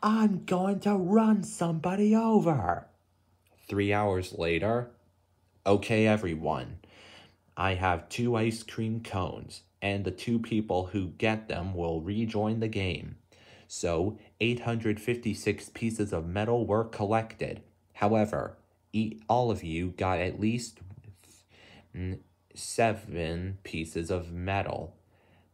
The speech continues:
except for Kevin Harvick, Catch Eye, Stapy, Bill Ems, and Blocky. They didn't get any, so they don't rejoin the game." Now let's see which of the,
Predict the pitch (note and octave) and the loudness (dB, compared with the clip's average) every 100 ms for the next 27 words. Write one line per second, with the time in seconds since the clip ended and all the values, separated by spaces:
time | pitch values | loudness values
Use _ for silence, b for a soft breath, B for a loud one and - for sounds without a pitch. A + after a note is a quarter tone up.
0 | b _ F#2+ F#2 - A2 - - D#2 - | b _ -2 -2 2 2 2 -6 -6 0
1 | A2 A2 G#2 G#2 G2 - - - _ _ | 0 0 -2 0 0 0 -10 -16 _ _
2 | - A#2 A#2 - D#2 D#2 F#2 - - G#2+ | -4 -2 -2 -4 -6 -4 -8 -14 -6 -2
3 | G#2 G#2+ A#2+ B2 - - G2 G#2 G2 F#2 | 0 0 -4 -4 -8 -4 2 2 2 0
4 | F#2+ - G#2+ G#2+ F#2 F2 E2 - - _ | -4 -6 -6 -2 2 2 -2 -12 -14 _
5 | _ - F2 E2+ F2 F2+ - G2 E2+ E2+ | _ -4 -2 0 -2 -2 2 2 2 -2
6 | G2+ - - E2+ E2 D#2+ D2+ A2 B2+ E2 | -4 -6 -6 -4 -2 -4 0 -2 0 -4
7 | D2+ D2+ G#2+ A2+ A2 G#2 F2+ D#2+ D2+ D#2+ | -6 -2 -2 -2 -2 -2 -4 -4 -8 -12
8 | - _ _ _ _ _ _ _ _ _ | -14 _ _ _ _ _ _ _ _ _
9 | _ _ _ _ _ _ B B B B | _ _ _ _ _ _ B B B B
10 | B - F#2 G#2 G#2 G2 - - F#2+ F2 | B -6 0 2 2 2 -2 -4 -2 2
11 | G#2+ - F#2 - E2 | 2 2 -6 -2 -4